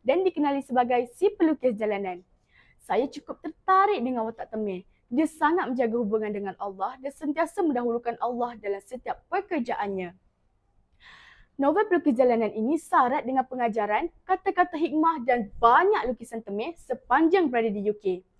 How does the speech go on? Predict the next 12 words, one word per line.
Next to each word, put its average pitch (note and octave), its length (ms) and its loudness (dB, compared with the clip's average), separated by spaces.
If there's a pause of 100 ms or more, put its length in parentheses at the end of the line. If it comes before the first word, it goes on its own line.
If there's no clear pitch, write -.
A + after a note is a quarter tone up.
(400)
Novel D#4 240 2
Pelukis C#4 320 0
Jalanan G#3+ 320 0
ini G3 240 -8
mula D4+ 320 2
diterbitkan A#3 720 -4
pada C#4 160 -2
tahun B3 320 -4
dua C#4 160 0
ribu F4 240 2
enam G3 240 -6
belas G3 320 -2